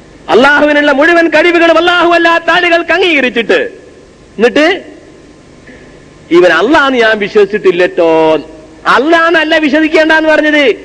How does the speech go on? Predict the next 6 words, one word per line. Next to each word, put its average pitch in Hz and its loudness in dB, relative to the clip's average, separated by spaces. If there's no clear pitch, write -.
ലാ 302 2
ഇലാഹ 311 0
ഇല്ലല്ലാ, 311 0
യാതൊരു 311 2
ആരാധ്യനുമില്ല 311 0
തന്നെ, 302 -2